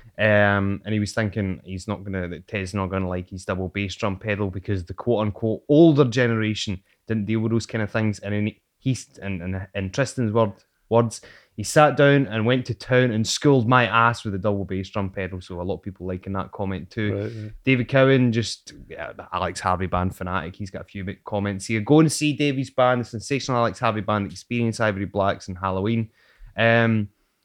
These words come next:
Speaker 1: and Ted McKenna, you are a legend. For anybody that doesn't know, um, I remember when I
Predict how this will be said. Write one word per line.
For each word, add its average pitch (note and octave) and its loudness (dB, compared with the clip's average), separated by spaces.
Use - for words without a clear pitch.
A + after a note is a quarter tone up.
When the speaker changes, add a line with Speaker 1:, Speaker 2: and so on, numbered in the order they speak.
Speaker 1:
and C#3+ 6
Ted D3 0
McKenna, C#3 0
you A#2 6
are G#2+ 6
a G2+ 2
legend. B2 6
For B2+ 4
anybody D3 6
that C3 2
doesn't C3+ 4
know, D3 8
um, A2+ 4
I A2 0
remember G#2+ 0
when G2 -6
I G#2+ 0